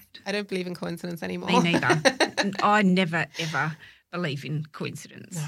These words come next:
Speaker 2: not anymore.
Speaker 1: Mm-mm.
Speaker 2: But no, that's, I mean, that's a lot. And how can people find you? Where, if people are listening and they wanna get in touch, where can they find you?
Speaker 1: Okay, so, uh,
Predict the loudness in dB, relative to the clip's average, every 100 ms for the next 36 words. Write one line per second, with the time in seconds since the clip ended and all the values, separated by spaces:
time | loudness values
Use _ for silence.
0 | -10 -10 -8 -6 -8 -10 -12 -18 -20 _
1 | _ _ -12 -6 -6 -6 -6 -2 -2 -2
2 | -4 -4 -2 0 0 0 0 -2 -2 -4
3 | -6 -6 -6 -4 -4 -4 -4 -4 -4 -6
4 | -8 -8 -8 -6 -6 -8 -8 -6 -4 -6
5 | -6 -6 -4 -6 -6 -8 -8 -8 -8 -8
6 | -10 -10 -8 -4 -4 -2 -4 -4 -2 -2
7 | 0 -2 -4 -4 -2 -2 -4